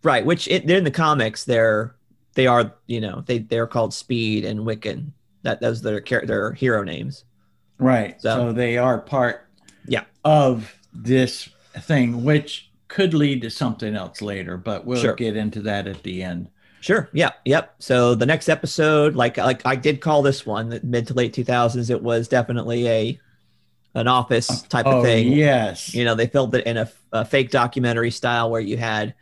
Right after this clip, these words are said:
Speaker 1: somebody talking to the camera, and, uh,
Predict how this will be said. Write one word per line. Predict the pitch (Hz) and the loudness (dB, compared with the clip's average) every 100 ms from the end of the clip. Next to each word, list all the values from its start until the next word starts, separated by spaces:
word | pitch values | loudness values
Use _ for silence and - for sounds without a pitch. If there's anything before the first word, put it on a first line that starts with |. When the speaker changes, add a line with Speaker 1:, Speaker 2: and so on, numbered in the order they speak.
| _ - | _ -8
Speaker 1:
somebody | - 123 117 | -2 2 2
talking | - 113 - 110 | 0 -2 -2 -6
to | 113 | -6
the | 110 | -8
camera, | 110 110 110 107 110 110 _ _ _ _ - | -6 -4 -2 -2 -4 -8 _ _ _ _ -10
and, | 107 107 104 107 | -6 -6 -6 -6
uh, | 98 101 | -6 -8